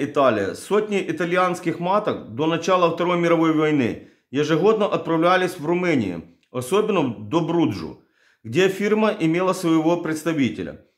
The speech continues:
Очень много маток фирма Пиано отправляла также в Болгарию и Грецию. История селекционного дела о Чехословакии также богата сообщениями о, о завозах в разные годы пчёл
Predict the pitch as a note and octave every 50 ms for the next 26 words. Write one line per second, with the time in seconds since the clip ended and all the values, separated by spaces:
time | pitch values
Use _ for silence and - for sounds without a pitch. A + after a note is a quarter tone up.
0 | _ _ _ _ F3+ A3 A3+ A3+ G3+ G3 F#3+ F#3 F#3 F3 F3 E3+ E3+ F#3 G3 G#3+
1 | A3 - C#3 - - - - E3 D3 B2 A#2 G#2+ E2 D#2+ - - _ D#3 D3+ D3+
2 | C#3+ C3 A2+ G2+ E2+ D2 - - _ _ _ _ - - - - D#3 E3 E3+ G#3+
3 | A3 G#3+ F#3+ - - F3 F3+ F3 D#3+ F3+ D#3+ C#3 D3+ D3+ D3 C#3+ D#3+ E3 E3 E3+
4 | E3 D#3+ - D3+ D3 C3 D3 D3 A#2+ - - - E2+ D2+ C2 A#1+ - _ _ _
5 | _ _ _ _ _ _ _ - C#3+ C#3 - G#3+ A3+ A3+ A3+ A3 G#3 G#3+ G3+ F#3+
6 | F#3 - - - G3+ G3 G3+ G#3 G3 F#3+ F#3+ F#3+ G3 F3 - G#3 A#3 A#3 A3+ F3+
7 | G#2+ F2 - - - _ _ _ _ - D3 D3 F3+ F3+ - E3 D#3 - E3+ E3+
8 | E3+ F#3 G#3 G#3+ G#3+ G3+ F3 - - F3+ F3+ F3+ E3 F3 F3+ D3+ E3 D#3+ E3 F3+
9 | F#3+ F#3 G3+ F3+ F3+ - F3 E3 D3+ - - - F3 F#3 F#3+ G3 F#3+ F#3 F#3 F3+
10 | - - - - - D#3 D#3 C#3 - - - G#2 - - _ _ _ _ _ _
11 | _ _ _ _ _ _ D3 E3 D#3 C#3+ E3 D#3+ D#3+ F#3+ G#3 F#3 F3+ G#3 F#3+ -
12 | - D3 B2+ C#3 E3 F3 F3 D#3 C#3+ D#3 D3+ C#3+ C#3+ C3+ E3+ G3 E3+ F3+ D#3 -
13 | - - F3+ F#3+ G3+ G3